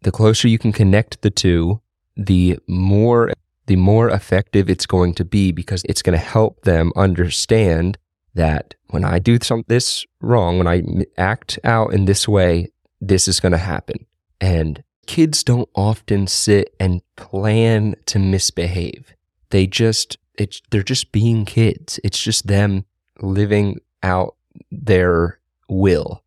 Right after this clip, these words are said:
their emotions, their desires, and whatever else. So it's not like they're choosing when they come into your ministry in the morning to not listen to you. They just, they just haven't developed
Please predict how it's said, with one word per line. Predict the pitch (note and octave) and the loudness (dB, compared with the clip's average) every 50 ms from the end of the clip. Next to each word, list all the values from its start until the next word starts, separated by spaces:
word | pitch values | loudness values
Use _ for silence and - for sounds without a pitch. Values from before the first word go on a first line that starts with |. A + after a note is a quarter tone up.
| _ _ | _ _
their | A#2+ G2+ F#2 F2+ F2 F2 | -2 2 2 4 4 2
emotions, | F2 F2+ F#2 F#2+ F#2+ F#2+ F2+ - - G2 F#2+ F#2+ F#2 F2 - - | 2 2 2 2 2 2 0 0 -2 -2 0 0 -2 -2 -2 0
their | F#2 F#2 F2 | 0 0 0
desires, | E2+ E2+ E2+ - E2 E2 F2+ F2+ F2 E2+ E2+ E2+ F2 G#2+ - _ _ _ _ _ | 0 0 0 2 2 2 2 2 0 0 -2 -2 -4 -6 -8 _ _ _ _ _
and | - F#2+ F#2 | 0 2 2
whatever | F#2 F#2 F2+ F2 F2 D#2+ F2 F2 F#2 | 4 4 4 2 2 2 2 4 4
else. | F#2 F2 E2+ F2+ - - - - _ _ _ _ _ _ | 2 2 0 -4 -8 -10 -12 -16 _ _ _ _ _ _
So | - - G#2 | -4 0 0
it's | F#2+ - - | 0 2 2
not | A#2+ B2 C3 - A#2 | 2 2 2 2 0
like | A2 G2+ - | -2 0 0
they're | G2+ F#2 E2+ | 0 0 0
choosing | - - - - A#2 A#2 B2+ A#2+ G2+ G2+ F#2 F#2 F#2+ | -2 -6 -2 2 2 4 4 4 4 4 4 4 2
when | G2 F#2+ F2+ | 2 2 2
they | F2 E2 | 2 0
come | - - - - G2 G2 G#2 F2+ | -2 -6 -6 -2 0 0 0 0
into | F2 G2 G2 G2 - G2 | 0 0 0 0 0 0
your | F2 F2 E2+ | 0 2 0
ministry | E2+ F2 F#2+ G#2 G#2 G2 - - - G2 F#2 | 2 2 2 2 2 0 -2 -2 0 0 0
in | F#2 F2+ | 0 0
the | F2 | 0
morning | F2+ F#2 F2 F2 F2 E2+ E2+ E2 E2+ F2 | -2 -2 0 0 0 0 -2 -2 -4 -6
to | - - - G2+ F#2+ F2+ F2+ E2+ - - _ _ _ _ _ | -6 -4 -2 0 0 2 0 -2 -6 -12 _ _ _ _ _
not | F#2 F#2+ G#2 F#2+ F#2 - - | -2 0 2 2 0 -2 0
listen | F2+ F#2 F#2 - - F2 F2 | 0 0 0 0 -2 -4 -4
to | - - F2+ | -2 -2 -2
you. | E2 D#2+ C#2 B1 E2 A2 - _ _ _ _ _ _ | 0 0 -2 -2 -4 -6 -8 _ _ _ _ _ _
They | - - G2 G2 | -2 0 2 2
just, | G2 A#2 A2 - - - - G2+ - _ _ _ | 4 2 2 0 -2 -6 -12 -16 -16 _ _ _
they | - G2 | 0 2
just | G2+ A2+ G#2+ - | 2 2 0 -2
haven't | - A2 G#2 A#2+ G2 - | -2 -2 0 0 -2 -2
developed | G2 F#2 F2+ E2 F2+ F#2 G2 F#2+ G2+ G2 - - - | -4 -4 -2 0 0 2 2 2 2 0 0 -2 -8